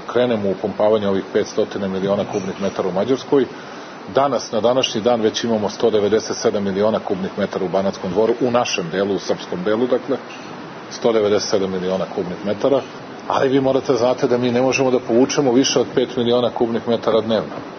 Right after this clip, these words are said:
Dakle, ne možemo da ispumpamo, da ubacimo u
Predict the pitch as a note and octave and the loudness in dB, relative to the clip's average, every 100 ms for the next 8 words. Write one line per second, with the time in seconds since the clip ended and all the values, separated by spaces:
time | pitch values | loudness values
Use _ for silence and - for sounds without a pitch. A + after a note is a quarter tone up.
0 | F#2+ F2+ F#2+ F#2+ G#2 G2+ G#2 G#2 A#2 - | -8 -6 -4 -4 -2 -2 -2 -2 -2 -2
1 | A#2+ D#2+ - - - - G2+ B2+ B2 - | -2 -4 -8 -10 -12 -6 -2 0 0 -2
2 | G#2+ G2 F#2+ F#2 F2 | -4 -2 0 0 -2